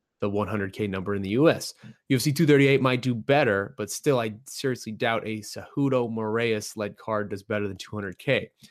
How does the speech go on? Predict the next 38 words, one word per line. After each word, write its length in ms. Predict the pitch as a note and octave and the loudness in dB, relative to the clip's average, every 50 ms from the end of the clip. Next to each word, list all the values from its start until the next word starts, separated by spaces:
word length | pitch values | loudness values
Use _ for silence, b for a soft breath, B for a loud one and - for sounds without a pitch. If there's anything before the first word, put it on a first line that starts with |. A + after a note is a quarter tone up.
| b b b b b b | b b b b b b
What 120 | - D#3 E3 | 4 4 6
does 80 | D#3+ | 6
it 80 | F3+ E3 | 6 6
mean 300 | E3 E3+ E3+ E3+ E3 D3+ | 6 6 8 8 6 6
for 100 | C#3 D3+ | 4 2
the 100 | C3+ B2+ | 2 2
sport 480 | - - - - F3+ F3+ D#3 C3 - - - | 0 -2 -2 2 6 6 8 6 6 4 0
in 80 | B2+ | -2
the 100 | B2+ B2 | 0 2
U 140 | B2 C3 C3 | 2 4 2
F 80 | A#2+ A2+ | 2 0
C 200 | - - D3 C3+ | -2 -4 -2 -2
that 140 | A#2 A2 A2+ | -2 -2 -2
they 120 | A2+ A#2+ | -4 -4
could 160 | A#2+ - A2 - | -4 -4 -8 -8
have 360 | - - C3 B2+ A2+ F#2+ - _ | -6 -4 -2 -2 -2 -4 -8 _
three 220 | - A#2+ A#2+ A#2+ | -10 -6 -6 -6
straight 340 | A2 - - - A#2 G#2+ - | -6 -6 -4 -4 -2 -2 -2
lukewarm 480 | - B2 A#2 G#2+ - G#2+ A2 A2+ A2 G#2 | -4 -6 -8 -6 -6 -4 -2 -2 -2 -2
pay-per-views? 800 | - A#2+ A2 - G#2+ G#2 A#2+ - - B2 G2 F2+ - - - _ _ _ _ _ - | -4 -4 -4 -4 -6 -8 -4 -2 -2 -2 -2 -4 -8 -14 -20 _ _ _ _ _ -4
Do 120 | - A#2+ | -4 -4
bad 380 | A2 G#2+ B2 B2 B2 C3 B2+ - | 0 0 2 2 2 2 0 0
pay-per-view 380 | C3+ C3+ - A2 A2+ A2 A2+ | 0 -2 -2 -2 -4 -4 -2
numbers 340 | A2+ A2+ A2+ G#2+ G#2+ G2 - | 0 0 0 0 -2 -4 -4
signal 320 | - A#2+ A2+ A2+ G#2+ G#2 | -6 -4 -2 -2 -2 -2
less, 360 | G2 A2+ A#2+ C3 C3+ - - - _ _ _ | -2 0 0 0 0 -2 -6 -10 _ _ _
signal 640 | - - - - - E3 D#3+ D3 C3 A#2+ A2 G2 F#2 | -16 -12 -10 0 2 2 4 4 4 2 2 2 2
less 300 | A2 A#2 A#2+ - - - - | 2 2 2 0 -4 -4 -2
interest 500 | B2+ B2+ B2+ - A2 G#2 G2+ - - - | -2 -2 0 0 -2 -2 -2 -4 -8 -8
in 60 | A2+ | -6
the 80 | G#2+ G2+ | -6 -6
sport 420 | - - - - A2+ A2+ - - - | -8 -6 -2 0 2 2 0 0 0
overall, 640 | A#2 C3 D3 D#3+ E3 D#3 B2 G#2 G2 F#2+ F#2 - - _ _ _ _ - - - - - | 2 2 2 4 4 4 6 6 4 2 0 -4 -8 _ _ _ _ -20 -20 -18 -4 -2
or 120 | A2+ A2+ | 0 0
is 120 | A2+ G#2 A2 | 0 0 -2
it 100 | A2 - | -6 -6
something 360 | - - A2 G#2 - G2+ G2+ | -6 -6 -6 -6 -6 -6 -4
else?" 380 | A2 G#2 - - - - - | -4 -6 -8 -10 -14 -16 -16